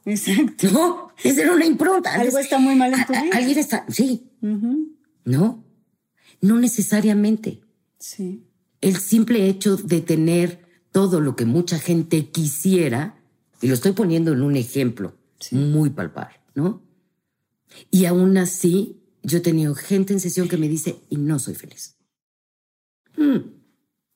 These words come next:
Speaker 2: Y entonces les digo, "Muy bien, describe cómo sabrías que eres feliz".
Speaker 1: Pues está muy difícil.
Speaker 2: Está muy difícil.
Speaker 1: Sí.
Speaker 2: ¿No? Porque en realidad, una de las cosas que a mí me parece que da sanidad en todos los seres humanos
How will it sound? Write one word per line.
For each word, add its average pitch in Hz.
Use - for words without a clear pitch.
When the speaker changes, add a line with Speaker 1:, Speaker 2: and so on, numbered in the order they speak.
Speaker 2:
Y 175
entonces 190
les 175
digo, 170
"Muy 170
bien, 190
describe 175
cómo 170
sabrías 143
que 143
eres 135
feliz". 131
Speaker 1:
Pues 180
está -
muy 160
difícil. 156
Speaker 2:
Está -
muy 156
difícil. 220
Speaker 1:
Sí. -
Speaker 2:
¿No? 113
Porque 147
en 165
realidad, 170
una 196
de 185
las 170
cosas 160
que 160
a 143
mí 156
me 156
parece 143
que 143
da 143
sanidad 139
en 139
todos 156
los 147
seres 143
humanos 135